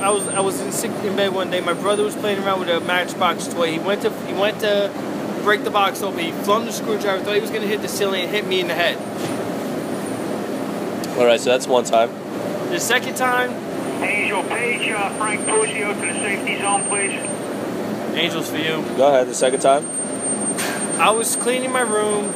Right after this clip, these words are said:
Speaker 1: My brother got really mad at my mom, and he went to throw a screwdriver at her. She was in front of me. She moved, and it hit me in the head.
Speaker 2: So your brother likes screwdrivers?
Speaker 1: Yes.
Speaker 2: Your brother's a fucking idiot.
Speaker 1: Yes. You wanna meet him?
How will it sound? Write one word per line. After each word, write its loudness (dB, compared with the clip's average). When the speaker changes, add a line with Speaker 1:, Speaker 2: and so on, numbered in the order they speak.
Speaker 1:
My 2
brother 2
got 2
really 2
mad 2
at -2
my 0
mom, 2
and 0
he -2
went 2
to 0
throw 2
a 0
screwdriver 0
at 0
her. 0
She 0
was 0
in 4
front 0
of 0
me. 2
She 0
moved, 0
and -2
it 2
hit 2
me 0
in -2
the 0
head. 2
Speaker 2:
So 2
your 8
brother 8
likes 6
screwdrivers? 4
Speaker 1:
Yes. 2
Speaker 2:
Your 2
brother's 6
a 2
fucking 2
idiot. 2
Speaker 1:
Yes. 6
You -2
wanna 2
meet 4
him? 2